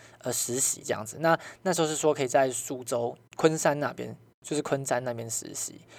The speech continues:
然后我们就，我就申请到了一个当老师的实习，就是去当个，呃，类似有点像是，呃，队服，队服的领队那种感觉，就很梦寐以求的工作啊。我自己很喜欢小朋友，然后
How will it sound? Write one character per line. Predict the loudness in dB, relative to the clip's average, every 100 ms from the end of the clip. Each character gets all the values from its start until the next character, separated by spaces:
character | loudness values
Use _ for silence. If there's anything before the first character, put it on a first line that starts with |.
| -20 -4
然 | 8
后 | 12
我 | 12
们 | 10
就， | 4 6
我 |
就 | 4
申 | 2 2
请 | 6
到 | 8
了 | 8
一 |
个 | 4
当 | 2 2
老 | 2 0
师 | 0 -2
的 | 0 -2
实 | -2 -4
习， | -4 -4
就 | 0
是 | 0
去 | 0
当 | 2 4 2 -2
个， | -2 0 2
呃， | 2 4
类 | 2
似 | 2 0
有 | 0
点 | 0
像 | 0 0
是， | 0 -2 -4 -14 -20 -20 -20 -14
呃， | -4 6
队 | 8
服， | 8 4
队 | 0 4 6
服 | 6
的 | 2 0
领 | 0 2
队 | 6 6
那 | 4
种 | 0
感 | -2
觉， | -4 -8 2
就 | 6
很 | 4 2 0 4
梦 | 8 8
寐 | 8 2
以 |
求 | 0 0
的 | 0
工 | 0 4
作 | 8
啊。 | 8
我 | 8
自 | 2 -2
己 | -2
很 | -2
喜 | -2
欢 | 0
小 | 0
朋 | 0
友， | -2 -2
然 | -2
后 | 2 4